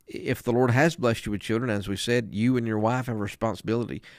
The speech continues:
to raise them in the nurture and admonition of the Lord, Ephesians six four. And, and because you, you, you serve an important role, um, you know, e-, especially in the church, um,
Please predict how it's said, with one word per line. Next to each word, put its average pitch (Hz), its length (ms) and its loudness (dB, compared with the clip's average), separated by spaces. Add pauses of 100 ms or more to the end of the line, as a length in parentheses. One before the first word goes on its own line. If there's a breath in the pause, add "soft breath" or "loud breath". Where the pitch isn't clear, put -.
(220 loud breath)
to 110 80 0
raise 113 340 4
them 113 140 -2
in 110 80 -2
the 110 60 -4
nurture 120 280 -2
and 117 80 -4
admonition 123 460 -2
of 127 100 0
the 135 60 0
Lord, 156 180 0
Ephesians 117 420 -2
six 127 220 -4
four. 175 320 -4 (1200 loud breath)
And, 131 300 2
and 127 160 0
because 180 360 2
you, 160 240 0
you, 131 320 0
you 123 180 0
serve 139 360 2
an 117 80 0
important 113 420 0
role, 131 520 0 (300)
um, 120 560 -4 (3000)
you 123 120 2
know, 127 320 0 (340)
e-, - 340 -8 (220)
especially 147 600 2
in 117 80 0
the 104 80 0
church, - 580 -4 (680 loud breath)
um, 120 540 0